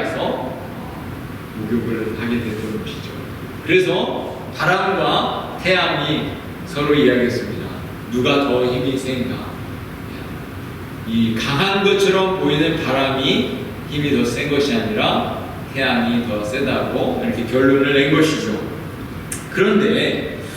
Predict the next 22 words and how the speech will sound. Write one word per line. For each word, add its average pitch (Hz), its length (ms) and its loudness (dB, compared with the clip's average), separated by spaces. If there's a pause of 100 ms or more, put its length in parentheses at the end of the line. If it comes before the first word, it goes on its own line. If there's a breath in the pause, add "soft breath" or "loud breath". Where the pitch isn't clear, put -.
(580 loud breath)
어, 117 420 4
여기까지가 170 840 4
원래 143 420 4
바람과 160 460 2
태양의 185 640 4
이야기인데, - 880 0 (400)
아, - 80 -8 (880)
또 214 120 6
다른 214 400 4
이야기가 151 380 4
있습니다. 113 520 -2
아, - 300 -4 (380)
새로 190 360 4
나온 151 360 2
책은 147 640 2 (220)
바람과 151 1080 2
태양, 170 600 4
그리고 131 640 4
어린 143 280 6
왕자라는 123 840 2
이야기가 117 460 4
있는데요. 104 760 -2